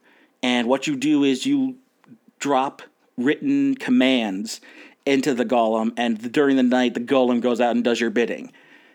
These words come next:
And then it's that, and so, uh, and so the,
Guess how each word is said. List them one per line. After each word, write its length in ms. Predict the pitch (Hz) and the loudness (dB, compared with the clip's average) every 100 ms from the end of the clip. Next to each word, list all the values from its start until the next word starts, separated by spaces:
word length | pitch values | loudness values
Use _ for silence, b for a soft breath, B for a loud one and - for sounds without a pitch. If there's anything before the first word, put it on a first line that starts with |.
| b | b
And 180 | 127 123 | 0 2
then 120 | 123 | 2
it's 260 | 117 - - - - | -2 -6 -18 -20 -18
that, 300 | 123 123 143 | -4 2 2
and 160 | 135 131 | 2 -2
so, 380 | - 135 123 123 | 0 0 2 2
uh, 380 | 117 120 117 113 B B B B B B b b b b b b b _ _ _ _ - - _ _ _ | 0 0 0 -4 B B B B B B b b b b b b b _ _ _ _ -20 -20 _ _ _
and 180 | 135 131 | -2 -2
so 300 | - 139 123 | -2 -2 -2
the, 480 | 113 117 113 110 | -2 -2 0 -4